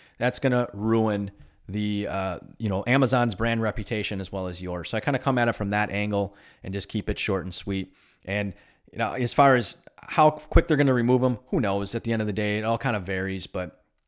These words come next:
that's just kinda what you're supposed to do. But just be aware that just 'cause you're brand registered doesn't mean that, oh, nobody can jump on your listing. So if they're selling the same darn thing as you, there's really nothing you can do about it.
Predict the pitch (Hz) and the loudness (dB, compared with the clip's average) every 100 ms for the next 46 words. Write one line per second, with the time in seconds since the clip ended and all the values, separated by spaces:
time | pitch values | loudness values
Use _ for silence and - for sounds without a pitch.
0 | _ _ - 113 - 113 120 104 104 95 | _ _ -10 -6 -4 -4 -2 -2 -2 -4
1 | - - 98 - 87 85 82 92 82 - | -6 -4 -4 -4 -8 -8 -8 -10 -12 -16
2 | - _ 135 131 143 131 131 131 113 98 | -20 _ 0 2 4 6 8 6 6 2
3 | 92 - 104 - 104 107 101 92 _ - | -4 -6 -8 -4 -4 -2 -4 -6 _ -6
4 | 107 104 104 98 - 90 95 95 82 95 | -2 0 -2 -4 -6 -6 -4 -6 -6 -6
5 | 95 90 87 104 95 110 110 101 98 101 | -4 -4 -2 -2 2 0 0 -2 -2 -2
6 | 98 92 87 85 - 69 - _ _ _ | -2 -6 -6 -8 -10 -16 -18 _ _ _
7 | _ _ - 98 92 95 92 - 98 - | _ _ -10 -4 -2 -2 -6 -6 -2 4
8 | 135 127 - 131 131 131 123 113 143 143 | 4 4 0 0 2 2 2 2 2 4
9 | 135 143 127 - - 104 107 143 117 113 | 4 4 2 -4 -14 -8 0 2 2 2
10 | 113 110 104 98 95 98 85 80 69 | 0 -2 -4 -4 -4 -2 -2 -6 -8